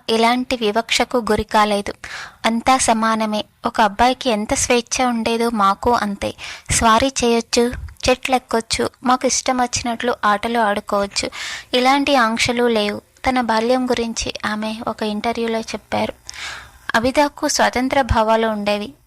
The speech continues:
పదమూడేళ్ల వయసులో పరదా వేసుకోవాలని తన నాన్నమ్మ ఒత్తిడి చేయడాన్ని ఆమె తీవ్రంగా వ్యతిరేకించారు. ఎనలేని ఆత్మవిశ్వాసం,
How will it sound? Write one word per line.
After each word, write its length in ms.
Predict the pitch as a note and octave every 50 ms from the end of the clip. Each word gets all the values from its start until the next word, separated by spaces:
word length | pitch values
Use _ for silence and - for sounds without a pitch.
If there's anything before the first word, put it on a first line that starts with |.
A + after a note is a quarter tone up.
| -
పదమూడేళ్ల 600 | B3 A#3+ B3 B3+ C4 C4+ C4 B3 A#3+ B3 C4+ C#4
వయసులో 420 | C4+ C4 C4 B3+ - - C4 B3+ B3
పరదా 420 | - B3+ A3 G#3+ G#3 A#3 A#3+ A#3+
వేసుకోవాలని 880 | A#3+ A3+ A3 A3+ - - - - B3 A#3 A3+ A3 A3 A3 A3 A3 A3+ A#3+ - - - - - - _ - B3
తన 120 | B3 B3
నాన్నమ్మ 520 | B3 A#3+ G#3+ G#3+ A3 A3+ B3 B3 B3+ C4 B3 -
ఒత్తిడి 380 | A3+ A3 - B3+ B3 B3+ B3+ - -
చేయడాన్ని 460 | A#3 A3 A3 A3 A3 A3 A3 A3+ A#3 - -
ఆమె 220 | A#3+ A3+ A3 A#3 A#3
తీవ్రంగా 580 | - - A#3 A3+ A3 A#3 A#3+ A#3+ A#3+ B3 B3
వ్యతిరేకించారు. 920 | A#3 G#3+ G#3 - - A3 A3 A3 - - G#3+ G#3 G#3 - A3+ G#3+ G#3 - - - _ - - - - - - _ -
ఎనలేని 480 | - A#3 A#3+ C4 C4 C4+ C4+ C4+ C#4 - -
ఆత్మవిశ్వాసం, 880 | A3+ G#3+ G#3+ - A#3+ A#3 A#3 A#3 - - - A3+ A3 A3 - B3+ A3+